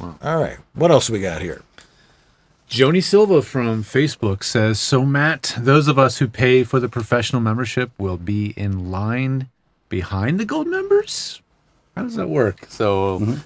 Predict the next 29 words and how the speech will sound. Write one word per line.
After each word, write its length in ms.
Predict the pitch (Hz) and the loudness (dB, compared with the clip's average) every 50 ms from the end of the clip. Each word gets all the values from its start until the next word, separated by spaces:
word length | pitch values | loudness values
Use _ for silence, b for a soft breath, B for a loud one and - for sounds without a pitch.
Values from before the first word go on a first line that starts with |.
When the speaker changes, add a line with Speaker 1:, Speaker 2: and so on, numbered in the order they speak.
| _ _ | _ _
Speaker 2:
if, 320 | - 120 117 107 - - - | -4 -2 -2 -2 -4 -10 -10
uh, 140 | 120 113 110 | -8 -8 -8
you 320 | 110 110 113 117 127 120 | -8 -8 -8 -6 -4 -2
know, 80 | 110 110 | 0 0
I 60 | 113 | 0
guess 200 | 104 123 113 - | 0 -2 -2 0
maybe 180 | 127 120 120 | 0 0 0
a 60 | 117 110 | 0 0
little 160 | 110 120 120 | 0 0 0
bit 120 | 107 113 | 0 0
of 40 | 107 | 0
a 60 | 101 | 0
feeling 340 | 92 - 127 117 110 107 104 | 0 0 0 0 0 0 0
like, 160 | 101 98 95 | 0 -2 -4
"Well, 160 | - 135 156 | -4 -4 -4
if 80 | 127 101 | -2 -2
we 60 | 113 | -2
don't 180 | 113 110 104 92 | -2 -2 -2 -4
pay, 360 | - - 123 117 107 101 95 | -2 0 2 2 4 2 2
they're 260 | 95 95 87 110 117 123 | -2 -2 0 0 2 2
gonna 180 | 113 120 107 | 2 0 -2
get 280 | 101 104 98 92 - - | -2 -2 -4 -6 -6 -10
to 80 | 107 - | -12 -10
be 160 | - 113 107 | -6 -8 -6
seen 320 | 101 - - 117 107 101 | -6 -6 -4 -4 -4 -4
first 420 | 92 - - - 117 110 98 - - | -4 -6 -4 -2 -2 -2 -2 -4 -6
before 440 | - 101 - - - 110 104 95 101 | -10 -10 -8 -6 -6 -4 -4 -4 -4
us." 340 | 101 98 76 - - - | -6 -8 -8 -10 -12 -14
Is 240 | - 92 85 - - | -14 -14 -16 -18 -20